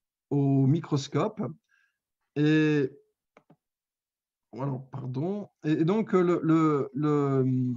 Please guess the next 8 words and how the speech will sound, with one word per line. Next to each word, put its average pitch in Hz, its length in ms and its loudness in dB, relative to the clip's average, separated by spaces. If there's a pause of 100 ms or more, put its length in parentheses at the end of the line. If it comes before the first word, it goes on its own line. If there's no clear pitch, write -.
(1160)
et 160 80 2
autour, 180 280 2
on 208 100 0
a 202 60 2
des 165 120 4
petites 233 240 -4
bactéries. 160 680 -6 (400)
Voilà. - 240 -16